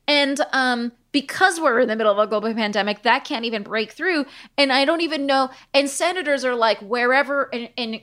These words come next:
Congress people are wherever. And, like, can they even do an ethics investigation? Does anyone want them to? Because they're like, "Shouldn't you be focusing on other things?" It's like,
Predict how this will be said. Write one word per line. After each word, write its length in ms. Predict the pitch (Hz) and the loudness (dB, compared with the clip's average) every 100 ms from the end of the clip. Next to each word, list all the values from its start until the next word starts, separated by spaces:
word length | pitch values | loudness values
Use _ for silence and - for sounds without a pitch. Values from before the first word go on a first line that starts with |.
| - | -6
Congress 400 | 285 294 294 285 | -2 -2 -4 -8
people 320 | 285 247 254 | -10 -4 -4
are 80 | 220 | -2
wherever. 600 | 233 247 285 277 277 262 _ - | 0 2 2 2 -2 -2 _ -6
And, 100 | 233 | 0
like, 220 | 208 - | 0 0
can 180 | - 320 | -2 0
they 100 | 320 | 0
even 260 | 277 262 247 | -2 -4 -6
do 140 | 233 | -4
an 120 | 220 | -4
ethics 380 | 208 294 311 - | -2 -2 -2 -8
investigation? 600 | 277 269 277 254 269 269 247 | -2 -2 0 0 0 0 2
Does 200 | 285 294 | 2 4
anyone 400 | 285 269 220 214 | 2 2 0 2
want 300 | 233 302 320 | 4 4 2
them 180 | 294 277 | -2 -2
to? 440 | 320 302 294 269 - 220 | 0 2 2 0 -4 -8
Because 360 | 254 - 240 | -6 -2 -2
they're 160 | 233 233 | 0 2
like, 160 | 214 | 0
"Shouldn't 240 | 214 285 262 | 2 -2 0
you 60 | |
be 100 | 269 | -2
focusing 340 | 254 262 247 240 | 2 2 4 2
on 120 | 233 | 4
other 180 | 233 240 | 4 4
things?" 220 | 269 254 | 2 2
It's 200 | 269 277 | 2 0
like, 280 | 311 285 - | 0 0 -2